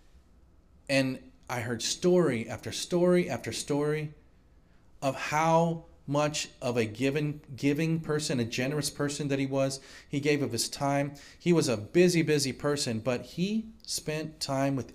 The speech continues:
every single person, and he made them feel important. Now, again, I am far from a cowboy, and he was the epitome of what a cowboy was. But he made me feel special, like I had something to offer.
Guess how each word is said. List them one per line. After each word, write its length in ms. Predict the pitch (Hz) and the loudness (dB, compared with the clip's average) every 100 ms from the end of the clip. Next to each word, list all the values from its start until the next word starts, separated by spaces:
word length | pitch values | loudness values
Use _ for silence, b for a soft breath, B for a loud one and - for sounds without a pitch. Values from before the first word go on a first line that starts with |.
| 131 | -6
every 360 | 127 127 139 | -6 -4 -4
single 360 | 135 123 120 113 | -4 -4 -6 -8
person, 480 | - 98 - 98 - - B B B | -10 -10 -10 -12 -16 -20 B B B
and 120 | 135 | -2
he 80 | 131 | 2
made 260 | 123 135 135 | 4 4 4
them 160 | 131 | 0
feel 540 | 135 - 117 110 110 - - _ _ _ _ | 0 -2 0 0 -4 -12 -20 _ _ _ _
important. 640 | 113 110 135 104 92 98 - - - _ - - _ _ _ - | -8 -6 -8 -8 -12 -18 -20 -20 -20 _ -20 -20 _ _ _ -10
Now, 160 | 123 123 | -2 0
again, 220 | 120 123 | 4 6
I 180 | 113 160 | 6 6
am 360 | 143 117 113 B B B B | 6 4 -2 B B B B
far 440 | - 175 170 123 110 | 0 4 6 6 2
from 260 | - 127 | 0 0
a 20 | |
cowboy, 560 | 113 156 156 127 98 92 - b b | 2 4 6 4 0 -6 -12 b b
and 140 | - 117 | -4 2
he 160 | 156 | 6
was 380 | 156 135 123 120 | 6 6 6 4
the 100 | 120 | 2
epitome 640 | 110 - 190 160 107 107 - | 0 2 2 2 0 -4 -6
of 160 | 110 | -4
what 140 | 120 110 | 0 -2
a 20 | |
cowboy 460 | - 113 107 101 | -2 -2 -2 -4
was. 380 | 98 98 90 - - - - _ - - - - - - - - b b b - | -6 -8 -8 -12 -16 -20 -20 _ -20 -20 -20 -20 -20 -20 -20 -18 b b b -8
But 120 | 110 | -2
he 140 | 143 | 2
made 180 | 170 143 | 2 2
me 120 | 139 | 0
feel 180 | - 127 | 0 -4
special, 400 | - 117 110 117 | -4 -4 -4 -2
like 180 | 113 120 | -2 0
I 120 | 143 | 2
had 200 | 147 123 | 2 0
something 300 | 131 117 113 | -2 -2 -4
to 100 | 113 | -4
offer. 400 | - 107 - 101 | -6 -8 -8 -14